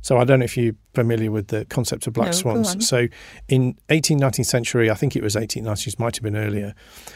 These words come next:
Speaker 1: the concept of a black swan was alien to Europeans. We'd never seen one. And then we went to Australia, and they have black swans in Australia. And black swan, prior to the discovery of the fact that they actually exist in Australia, black swans were,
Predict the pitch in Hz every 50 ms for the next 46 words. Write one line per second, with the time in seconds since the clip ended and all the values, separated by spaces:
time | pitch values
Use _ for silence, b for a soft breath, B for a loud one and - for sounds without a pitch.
0 | B B B B - - - 160 - - 143 - - 127 113 131 127 123 113 -
1 | - 127 113 107 104 107 107 - - - - - 131 127 131 120 113 104 98 95
2 | 101 - - 113 110 107 107 107 104 107 110 110 104 104 101 - 113 104 104 104
3 | - - - _ _ _ _ _ _ _ _ - - - 117 123 104 - - -
4 | 113 107 104 - - - _ _ _ _ _ _ _ _ _ _ _ _ _ _
5 | _ B B B B B B B B B B B B _ - 117 113 117 117 120
6 | 127 123 110 104 - - - 110 110 - - 120 110 107 110 - - _ _ _
7 | _ _ _ _ _ _ _ _ _ _ _ _ - 101 98 92 98 95 - -
8 | - - - 104 104 - 113 104 98 - - - - - - _ _ _ _ _
9 | _ _ _ _ B B B B B B B B B B B - - 131 120 123
10 | 120 120 117 - - - - - 110 139 139 151 - - - 151 131 117 117 113
11 | 104 - - 135 135 143 147 135 - - 139 113 117 107 113 107 - - - 107
12 | 123 131 123 110 104 104 110 104 - - 123 120 120 113 113 113 107 110 117 -
13 | - - 110 107 98 98 123 117 - - 113 107 104 101 - - 120 117 113 104
14 | 101 101 110 127 127 - - - 127 113 107 101 101 113 113 107 110 107 107